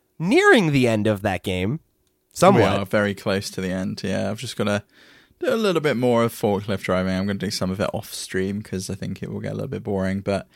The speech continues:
Speaker 2: I reckon I've got one, maybe two streams left, and then it's gonna go to a Patreon vote as to what the next game I stream is gonna be.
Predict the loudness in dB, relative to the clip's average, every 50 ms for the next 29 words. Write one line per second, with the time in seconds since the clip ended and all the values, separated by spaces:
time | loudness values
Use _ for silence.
0 | -20 -20 -20 -20 -20 -20 _ -6 -2 0 0 0 0 -2 -2 0 0 0 0 2
1 | 2 2 2 2 2 0 0 0 -2 -4 -4 -6 -4 -6 -6 -6 -4 -4 -4 -4
2 | -4 -6 -6 -6 -8 -14 -14 -10 -4 -2 0 0 -2 -4 -10 -18 -20 -20 _ _
3 | _ -8 -6 -2 -2 0 0 -2 -2 -4 -4 -2 -2 -2 -2 -4 -4 -6 -8 -6
4 | -6 -6 -6 -6 -8 -8 -6 -4 -4 -4 -6 -6 -6 -6 -6 -6 -8 -10 -12 -12
5 | -10 -6 -4 -4 -4 -4 -6 -8 -8 -8 -8 -8 -8 -8 -10 -14 -12 -10 -10 -10
6 | -8 -10 -12 -12 _ _ -12 -12 -12 -12 -12 -12 -10 -10 -10 -12 -12 -12 -12 -10
7 | -10 -10 -12 -14